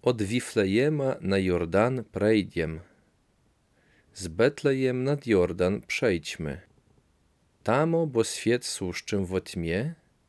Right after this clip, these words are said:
tam bowiem światłość pędącym w ciemności, ozariati urze naczynajet. Świecić już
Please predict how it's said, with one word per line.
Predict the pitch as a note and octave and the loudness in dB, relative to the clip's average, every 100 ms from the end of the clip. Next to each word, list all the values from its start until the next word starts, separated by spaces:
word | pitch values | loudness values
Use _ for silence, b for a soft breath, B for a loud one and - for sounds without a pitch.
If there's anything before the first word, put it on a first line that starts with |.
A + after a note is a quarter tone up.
| _ _ _ _ _ _ _ | _ _ _ _ _ _ _
tam | F2+ F#2+ B2 | -2 -2 2
bowiem | C3+ A2 A2+ | 2 2 -2
światłość | - - F#2+ C3 - G2+ F2+ - | -4 0 2 2 0 -2 -2 -8
pędącym | - F#2 F2+ A#2 D#3 D#3 G#2 | -4 -2 0 -2 -4 -2 -4
w | - | -4
ciemności, | - E2+ E2+ A#2 D3+ D3+ - C3+ - _ _ _ _ _ - | -6 -4 -2 0 -2 -2 -6 -8 -8 _ _ _ _ _ 0
ozariati | G2+ F2+ E2+ F2 A#2+ D#3 - C3+ - | 0 2 0 2 2 2 -2 -6 -4
urze | F#2 E2 F2 G2+ G2+ _ | -6 -2 2 2 0 _
naczynajet. | F2 F#2+ - B2 E2+ E2+ E2+ - - b b b b b b b | -8 -4 -2 -2 0 0 -2 -4 -14 b b b b b b b
Świecić | - - D3+ F3+ - D#3 - - | -18 0 2 2 -2 -4 -6 -4
już | G2+ G#2 - | 0 0 -2